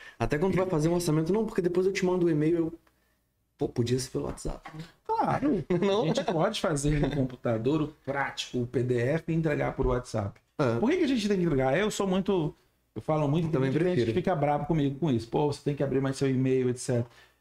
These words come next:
Speaker 2: Eu falei, "Olha, eu sou muito a favor hoje das coisas atualizadas."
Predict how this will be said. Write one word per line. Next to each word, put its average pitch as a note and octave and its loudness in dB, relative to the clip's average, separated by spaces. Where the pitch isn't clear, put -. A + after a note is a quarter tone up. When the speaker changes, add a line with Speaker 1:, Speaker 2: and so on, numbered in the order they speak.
Speaker 2:
Eu F3 0
falei, F#3 0
"Olha, D#3+ 2
eu C#3+ 0
sou E3 0
muito F3 0
a F#3 0
favor D3 0
hoje C#3+ 0
das C#3 0
coisas C3+ 0
atualizadas." C3 -2